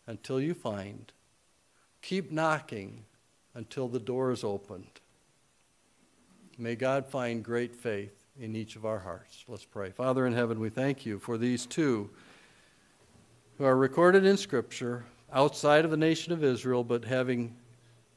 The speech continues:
great faith in you. And I pray that this will be a challenge to us, that we too would have the same kind of a faith, that we would come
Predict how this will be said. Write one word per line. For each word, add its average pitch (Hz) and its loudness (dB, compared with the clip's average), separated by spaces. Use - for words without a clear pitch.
great 127 0
faith 120 -4
in 117 -2
you. 104 -6
And 131 0
I 170 8
pray 202 10
that 196 8
this 196 4
will 185 2
be 180 8
a 170 6
challenge 165 4
to 156 -2
us, - -6
that 120 -8
we 151 2
too 147 4
would 120 2
have 127 6
the 120 -2
same 135 2
kind 127 2
of 123 -2
a 120 2
faith, 107 0
that 123 -4
we 139 2
would 147 0
come 120 2